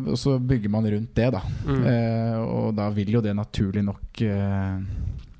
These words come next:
Speaker 1: eh, det vil jo bygge en strukturert tropp, <laughs> fordi
Speaker 2: Mm.
Speaker 1: kapteinsemnet ligger jo litt b-, på midtbanen og litt på topp.
Speaker 2: Mm.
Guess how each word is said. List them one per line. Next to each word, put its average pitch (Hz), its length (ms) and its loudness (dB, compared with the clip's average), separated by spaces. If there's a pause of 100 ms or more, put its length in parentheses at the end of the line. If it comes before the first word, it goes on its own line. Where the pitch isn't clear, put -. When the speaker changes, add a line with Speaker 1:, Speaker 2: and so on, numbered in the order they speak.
(280)
Speaker 1:
eh, 50 380 -4 (460)
det 120 300 2
vil 104 180 0
jo 113 60 2 (180)
bygge 110 260 0
en 98 60 -4
strukturert 110 360 0
tropp, - 200 2 (100)
<laughs> 127 80 2
fordi 135 260 2
Speaker 2:
Mm. - 40 -2
Speaker 1:
kapteinsemnet 110 540 0
ligger 104 260 0
jo 104 40 2
litt - 300 -4
b-, 127 640 -2
på 127 100 -2
midtbanen 147 360 0
og 135 80 2
litt 104 140 -2
på 101 100 0
topp. - 260 -2 (160)
Speaker 2:
Mm. 117 200 2